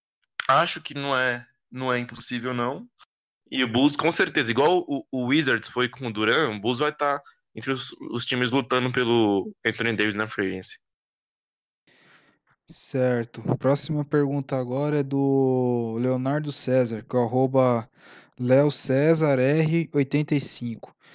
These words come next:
Speaker 2: Quais são as expectativas para o Lavigne nesta temporada?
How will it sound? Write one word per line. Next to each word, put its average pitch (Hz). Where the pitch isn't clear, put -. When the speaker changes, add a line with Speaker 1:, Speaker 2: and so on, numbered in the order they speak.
Speaker 2:
Quais 170
são 165
as 175
expectativas 160
para 151
o 156
Lavigne 143
nesta 147
temporada? 127